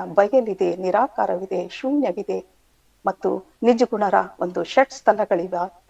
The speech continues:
ಆಮೇಲೆ ದತ್ತಪೀಠ ಪರಂಪರೆಯವರ ಒಂದು ಅಚಲ ಸಿದ್ಧಾಂತವಿದೆ. ಮತ್ತು ಅದಕ್ಕಿಂತ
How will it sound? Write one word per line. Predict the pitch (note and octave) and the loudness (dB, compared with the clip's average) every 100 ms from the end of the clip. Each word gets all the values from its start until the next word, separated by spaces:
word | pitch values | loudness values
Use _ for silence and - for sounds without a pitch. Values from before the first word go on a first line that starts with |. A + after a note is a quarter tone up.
| _ _ - | _ _ -10
ಆಮೇಲೆ | F#3+ F#3 F3+ A3 - - D#4+ - F#3+ | -6 -4 -2 -2 -4 -4 -4 -2 4
ದತ್ತಪೀಠ | G#3+ - G#3+ A#3 G#3+ G3 | 4 6 0 2 0 0
ಪರಂಪರೆಯವರ | - G#3 B3 - A3 F#3+ F3+ F#3 F#3 - - | 0 0 0 0 0 2 0 0 -2 -8 -12
ಒಂದು | G3 F#3+ _ - | -10 -10 _ 0
ಅಚಲ | F#3+ - D#4 - | 0 4 2 2
ಸಿದ್ಧಾಂತವಿದೆ. | G#3 F#3 F#3 G3 F3 E3+ F3+ F3+ - _ _ - | -4 -4 -4 -4 -4 0 0 -2 -8 _ _ 0
ಮತ್ತು | D4+ - A#3 | 2 2 0
ಅದಕ್ಕಿಂತ | G#3+ G#3+ D4 - C#4 A#3+ | 2 4 2 0 0 6